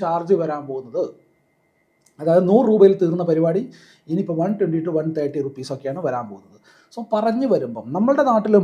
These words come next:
മാത്രം overall കുറേ നിയമങ്ങളാണ്. നമ്മളെ നാട് നന്നാവാനാണെന്നുണ്ടെങ്കിൽ ഓക്കെ ഫൈൻ, നമുക്കിത് കൊടുക്കാം. But രാഷ്ട്രീയക്കാർക്ക് തോന്നുന്നത് പോലെ ചെയ്യാനും രാഷ്ട്രീയ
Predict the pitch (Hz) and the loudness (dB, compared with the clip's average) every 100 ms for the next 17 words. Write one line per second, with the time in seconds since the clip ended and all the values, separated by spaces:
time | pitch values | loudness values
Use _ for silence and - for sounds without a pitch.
0 | 175 175 175 170 175 - _ _ 180 196 | 4 0 0 0 -2 -8 _ _ 0 4
1 | 220 247 240 233 196 202 214 240 277 240 | 4 6 4 4 0 2 2 2 2 2
2 | 196 185 175 160 143 170 220 202 170 196 | 2 2 -2 -4 -4 0 0 0 0 2
3 | 240 226 202 202 202 190 180 175 170 180 | 2 2 4 4 4 2 -4 -8 -6 -2
4 | 165 160 156 160 165 160 160 175 165 - | -2 -4 -8 -6 -6 -4 -4 -2 -2 -4
5 | - - - _ _ - 220 196 190 226 | -14 -18 -20 _ _ -10 -8 -2 -2 -2
6 | - 262 254 254 247 240 226 214 180 185 | -6 -2 2 2 2 0 2 0 0 0
7 | 180 180 175 160 160 156 151 139 143 143 | 0 0 0 -2 -6 -6 -6 -6 -8 -2
8 | 165 - 196 | -4 -2 0